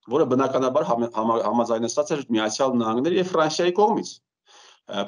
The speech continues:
պլյուս Անգլիան երբեք չի թաքցրել իր վերաբերմունքը հարակից, ը, շրջանների մասին, և նաև Չինաստանը մեկ անգամ չէ,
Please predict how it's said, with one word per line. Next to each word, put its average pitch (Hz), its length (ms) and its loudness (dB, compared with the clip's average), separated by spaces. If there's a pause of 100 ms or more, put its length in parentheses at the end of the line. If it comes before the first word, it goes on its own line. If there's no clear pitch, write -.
պլյուս 220 340 4
Անգլիան 175 440 2
երբեք 165 320 0
չի 233 100 -4
թաքցրել 117 560 0
իր 104 140 -4
վերաբերմունքը 113 720 2 (260)
հարակից, 110 460 0
ը, 98 240 -8 (100)
շրջանների 101 800 0
մասին, 226 440 2 (520)
և 202 240 6
նաև 185 260 6
Չինաստանը 180 640 2
մեկ 143 220 2
անգամ 131 300 -2
չէ, 170 180 -2